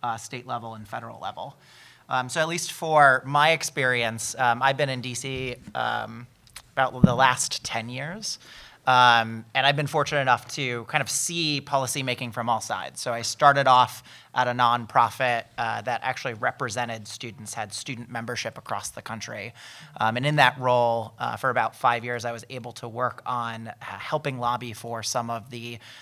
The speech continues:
uh, recent biggest advances in, uh, student aid.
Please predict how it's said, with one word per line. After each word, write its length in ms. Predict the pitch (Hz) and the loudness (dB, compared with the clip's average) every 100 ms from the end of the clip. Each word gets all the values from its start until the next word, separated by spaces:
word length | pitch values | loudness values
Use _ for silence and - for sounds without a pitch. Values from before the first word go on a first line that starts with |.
| - - | -20 -8
uh, 260 | 98 95 - | -4 -4 -6
recent 380 | 131 127 120 104 | -6 -6 -8 -10
biggest 320 | 120 127 - | -8 -8 -8
advances 720 | 117 101 110 110 123 113 104 - | -10 -10 -12 -10 -10 -10 -10 -10
in, 400 | 113 107 107 107 | -10 -10 -12 -14
uh, 140 | 110 | -12
student 400 | 104 - 113 107 107 | -10 -10 -10 -14 -16
aid. 340 | 104 95 110 | -18 -16 -18